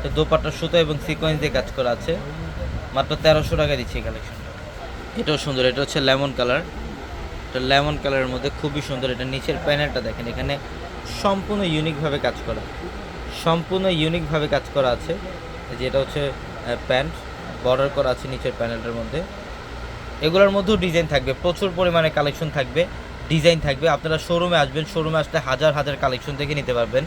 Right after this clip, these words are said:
এটা রেড কালারের মধ্যে, এটা হচ্ছে ম্যাজেন্টা কালার, খুব সুন্দর একটা কালার, স্মার্ট একটা কালার।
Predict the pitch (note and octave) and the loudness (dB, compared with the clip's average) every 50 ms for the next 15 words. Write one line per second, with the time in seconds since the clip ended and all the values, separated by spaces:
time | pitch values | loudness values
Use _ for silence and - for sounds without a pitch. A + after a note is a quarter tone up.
0 | - - - - - - B2+ C#3+ C3+ C3 D3 C#3+ - - - D#3+ D3+ D3+ D3 C3+ | -2 -6 -8 -8 -4 2 4 4 6 6 4 2 2 2 4 4 6 6 4 4
1 | C3 B2 A#2 A#2+ C#3 D#3 D#3 - - - - - B2+ A#2+ C#3 C#3+ C3 - D3+ C#3 | 0 -2 -2 -2 -2 -2 -2 -4 -8 -10 -4 -2 0 2 2 2 2 2 0 2
2 | C3 C3 C3 C3+ B2+ C#3+ D3+ D3+ D3 C3 C3 A#2+ B2+ C3+ - - F3+ D#3 - - | 4 4 4 4 4 4 4 4 4 4 4 2 2 2 0 -2 -4 -2 0 0
3 | E3+ E3 D#3+ D3+ C3+ - - B2+ - C3 C3+ B2+ A#2+ - - C#3+ C#3 C3+ C#3+ C3 | 2 4 6 6 6 4 2 0 0 2 0 0 -2 0 2 4 4 6 4 2
4 | - C#3 A#2+ B2 A#2+ A#2 A#2+ B2+ | 2 0 0 2 2 4 4 2